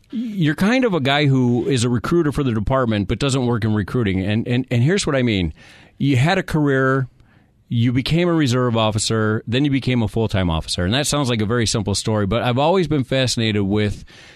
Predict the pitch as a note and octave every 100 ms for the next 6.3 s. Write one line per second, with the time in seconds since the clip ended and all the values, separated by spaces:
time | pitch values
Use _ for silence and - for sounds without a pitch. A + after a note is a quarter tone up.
0 | - - A2+ A2 G2+ F#2 G2+ F#2+ F2+ F2
1 | G#2 A#2+ F3+ G#3+ F3+ E3+ D#3 D3 B2+ A2+
2 | A#2+ A#2 G#2+ F2+ - - _ - C3 C3+
3 | D#3 A#3+ F3+ - E3 E3+ E3 D3+ C3+ C3+
4 | B2+ - B2 C3 B2+ A2+ A#2 C3 E3+ F#3
5 | E3+ C3+ B2+ C#3 C3+ B2+ A2 - C3+ A#2+
6 | A2+ A#2 -